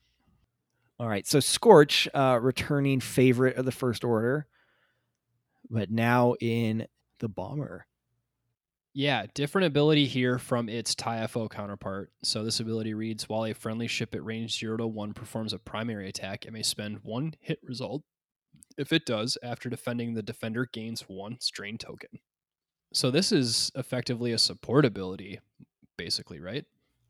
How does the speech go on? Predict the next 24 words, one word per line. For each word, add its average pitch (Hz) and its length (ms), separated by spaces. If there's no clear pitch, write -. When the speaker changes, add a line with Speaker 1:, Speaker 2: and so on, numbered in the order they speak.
Speaker 1:
Right, 143 140
it's 120 80
kind 156 140
of 135 60
like 120 120
a - 20
suppressive 117 580
fire, 107 480
but 113 120
it's - 100
got - 260
that, 107 280
it's 123 140
not 131 180
just 110 160
Scorch, - 340
right? 98 120
It's - 160
in, 113 140
it's 113 180
anybody 107 340
in 98 100
range 90 260
one. 62 280